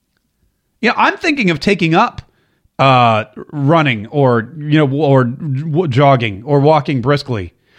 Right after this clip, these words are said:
Or, you know what, really just standing up more. Whatever kind of exercise I can do, whatever Under Armour's into,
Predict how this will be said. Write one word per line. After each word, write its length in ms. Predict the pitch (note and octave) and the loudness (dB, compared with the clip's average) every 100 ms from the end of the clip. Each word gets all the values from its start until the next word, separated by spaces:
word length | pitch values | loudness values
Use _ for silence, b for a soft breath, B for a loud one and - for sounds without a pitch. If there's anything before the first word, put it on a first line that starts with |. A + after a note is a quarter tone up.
| B | B
Or, 100 | A3 | 0
you 120 | G#3+ A#3+ | 2 4
know 60 | |
what, 140 | C4 G3+ | 2 2
really 220 | C4 A#3 | 0 2
just 300 | F#3+ - D#3+ | -2 -4 -12
standing 400 | - G3+ F#3+ F3 | -2 0 0 0
up 120 | G3 | -2
more. 220 | C3+ F#2 b b - | -4 -6 b b 0
Whatever 380 | G#3 C#4 D4 | 2 2 0
kind 180 | A#3+ A3 | 0 0
of 80 | F#3 | 2
exercise 480 | F#3 F#3+ C#3+ D3 B2+ | 0 -2 0 2 2
I 140 | C#3+ | 2
can 160 | C#3+ B2+ | 0 0
do, 220 | A#2+ D#2 | -2 -2
whatever 320 | C#3 A3 B3+ A3+ | 0 2 2 2
Under 300 | G#3+ G3 F#3+ | 2 2 2
Armour's 260 | F#3 D3 | 2 0
into, 460 | D#3 E3+ G3+ A3 | 0 0 2 0